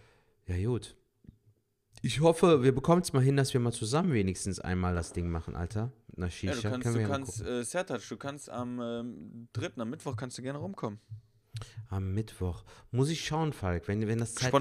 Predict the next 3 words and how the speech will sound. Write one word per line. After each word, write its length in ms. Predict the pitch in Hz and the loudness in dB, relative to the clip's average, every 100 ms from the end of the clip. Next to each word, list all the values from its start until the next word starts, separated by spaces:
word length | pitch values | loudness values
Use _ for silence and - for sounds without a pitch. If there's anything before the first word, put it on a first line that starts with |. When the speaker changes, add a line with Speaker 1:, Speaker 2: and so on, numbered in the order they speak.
| 131 | 4
Speaker 2:
Spontan. 200 | 147 139 | 4 4
Speaker 1:
passt. 300 | 139 - - _ 113 - - - - - - - - - 107 - | 2 -2 -8 _ -16 -16 -20 -20 -20 -20 -20 -20 -20 -14 -12 -8
Gut, 420 | - 170 - - | 2 2 2 -6